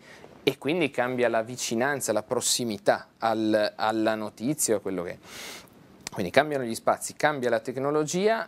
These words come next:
cambia la rapidità, non sempre però questo, l'eccesso di rapidità,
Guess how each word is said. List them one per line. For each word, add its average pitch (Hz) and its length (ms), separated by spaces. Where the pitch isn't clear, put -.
cambia 180 400
la 135 120
rapidità, 190 560
non 180 280
sempre 175 540
però 165 260
questo, 190 720
l'eccesso 131 800
di 139 120
rapidità, 170 800